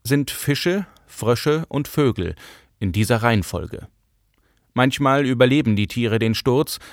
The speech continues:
was vor allem bei Fischen darauf hindeutet, dass der Transport nur von relativ kurzer Dauer ist. Mehrere Zeugen von Froschregen beschreiben die Tiere kurz nach dem Ereignis als erschreckt,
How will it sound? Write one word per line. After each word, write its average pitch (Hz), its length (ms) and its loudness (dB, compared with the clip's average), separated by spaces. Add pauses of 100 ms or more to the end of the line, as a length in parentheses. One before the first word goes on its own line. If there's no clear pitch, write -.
(180)
was 123 280 -2
vor 131 200 0
allem 135 300 2
bei 113 220 2
Fischen 123 340 -2
darauf 98 260 0
hindeutet, 131 680 -2
dass 123 120 0
der 120 160 0
Transport 131 540 0
nur 123 180 0
von 117 200 -2
relativ 120 500 -2
kurzer 127 320 0
Dauer 85 400 -6
ist. - 300 -20 (840)
Mehrere 151 520 0
Zeugen 131 420 2
von 104 240 -2
Froschregen 123 760 -2
beschreiben 135 500 -2
die 123 140 -2
Tiere 135 320 -4
kurz - 340 -2
nach 131 160 -2
dem 117 220 -4
Ereignis 110 580 -2 (340)
als 110 220 -4
erschreckt, - 720 -2